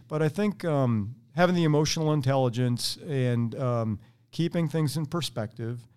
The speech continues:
that in my current role, it's not life and death, um, and, um, and that utilizing those lessons learned over time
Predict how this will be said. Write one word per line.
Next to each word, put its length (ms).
that 280
in 160
my 140
current 300
role, 200
it's 160
not 260
life 280
and 100
death, 280
um, 520
and, 540
um, 420
and 340
that 140
utilizing 540
those 180
lessons 340
learned 280
over 180
time 500